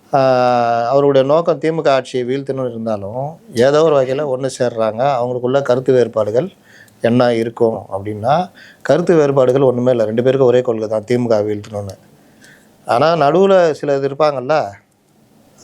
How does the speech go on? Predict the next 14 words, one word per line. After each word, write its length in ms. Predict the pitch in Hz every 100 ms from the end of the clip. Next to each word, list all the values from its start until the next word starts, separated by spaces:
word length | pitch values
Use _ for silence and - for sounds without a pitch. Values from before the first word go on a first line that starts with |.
| -
ஆஹ், 440 | 113 123 120 117
டி 100 | 120
எம் 200 | 151 143
கே 100 | 135 -
ஸ்லீப்பர் 320 | 143 147 120
செல் 100 | 117
சில 160 | 104 110
பேர் 220 | 110 110
இருப்பாங்க, 260 | 104 95 87 - - - - -
அவங்க 220 | 110 127
சேர 300 | - 135 156
விடாம 240 | 139 139 131
பாத்துக்கிறாங்க. 720 | 123 123 113 104 107 160 190 _ -
அப்போ 540 | 120 160 147 156 220